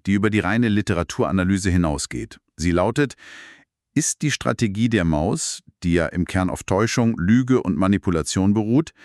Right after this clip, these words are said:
ist die moralisch eigentlich vertretbar? Genau. Sie lügt ja am laufenden Band und das mit eiskalter Präzision. In einer Welt, in der wir Kindern beibringen, Lügen haben kurze Beine,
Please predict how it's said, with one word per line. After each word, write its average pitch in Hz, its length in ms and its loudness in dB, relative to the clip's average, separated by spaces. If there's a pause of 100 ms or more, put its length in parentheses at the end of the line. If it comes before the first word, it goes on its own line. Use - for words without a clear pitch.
(340)
ist - 200 -2
die 143 80 4
moralisch 117 600 2
eigentlich 95 380 -2
vertretbar? 78 600 -4 (840)
Genau. 73 320 -2 (1080)
Sie - 140 -2
lügt 113 260 2
ja 113 80 2
am 98 100 2
laufenden 90 360 2
Band 71 420 -2
und 87 160 0
das 101 160 0
mit 107 200 0
eiskalter 104 540 -2
Präzision. 69 760 -4 (400)
In 98 80 0
einer 104 240 2
Welt, 135 220 0
in 120 120 0
der 107 120 2
wir 92 100 0
Kindern 117 340 2
beibringen, 101 500 2
Lügen 107 380 2
haben 95 240 0
kurze 95 300 -2
Beine, 80 460 0